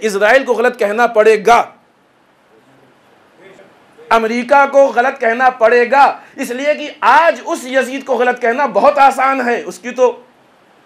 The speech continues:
نہ نسل معلوم ہے، نہ حقیقت معلوم ہے، کچھ بھی کہیے، کوئی دفاع کے لیے نہیں آئے گا۔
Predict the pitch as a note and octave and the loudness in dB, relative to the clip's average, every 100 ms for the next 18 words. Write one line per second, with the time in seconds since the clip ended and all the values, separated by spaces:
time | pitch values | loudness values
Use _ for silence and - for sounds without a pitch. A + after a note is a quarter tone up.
0 | _ _ _ D#3 G3 F#3 C#3+ D#3+ G#3 A3+ | _ _ _ -6 -4 -4 -4 -4 -4 -4
1 | A3+ A3 A3 A3 G#3 G#3 F3+ F#3 F#3 F#3 | 0 0 0 -2 -6 -6 -8 -8 -8 -6
2 | E3+ D3+ C3+ A2 _ _ _ _ _ - | -4 -6 -8 -20 _ _ _ _ _ -8
3 | A3 A3 C4 B3 B3 A#3+ A#3 A#3 A3+ G#3+ | -6 -4 -2 0 0 0 0 0 0 0
4 | A3 A3 A3 G3+ E3+ C#3 | 0 -4 -6 -6 -6 -8